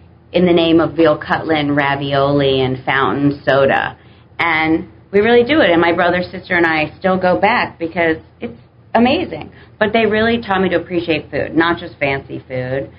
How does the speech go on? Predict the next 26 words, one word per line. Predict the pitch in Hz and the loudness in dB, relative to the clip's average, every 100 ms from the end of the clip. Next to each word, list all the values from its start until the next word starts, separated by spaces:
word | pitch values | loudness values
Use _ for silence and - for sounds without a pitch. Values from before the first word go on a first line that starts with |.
| - - | -20 -6
not | 147 147 | -4 -2
just, | 147 143 | -6 -4
like, | 139 - | -8 -6
four-star | 143 135 131 135 127 127 - | -2 -2 -2 -4 -2 -4 -2
food | 131 127 127 | 0 2 2
or | 131 120 | 0 -2
chef-driven | - 120 120 131 131 123 127 | -2 -4 -4 -6 -4 -6 -8
food, | 127 123 127 | -4 -4 -2
but | 131 | -6
all | 147 180 233 254 | -2 0 0 -4
food. | - - - - - - - - - | -12 -12 -14 -18 -20 -20 -20 -20 -2
And | 214 | 0
we | 294 - | 2 2
should | 392 285 | -2 -2
take, | 208 185 | -4 -4
you | 202 | 0
know, | 202 180 196 | 2 2 -2
I | - | -4
get | 190 208 | -6 -10
just | 180 - | -12 -16
excited | 180 - 185 160 147 147 | -18 -8 0 0 0 -2
about, | 143 135 123 | 0 -2 -2
like, | 135 - - - _ - - - - - - - - - - | -8 -10 -20 -20 _ -20 -20 -20 -20 -20 -20 -20 -20 -20 -6
Mister | 170 165 - | -6 -6 -6
Softee | - 147 147 156 | -2 -2 -2 -8
trucks | - 139 143 | -4 -2 -2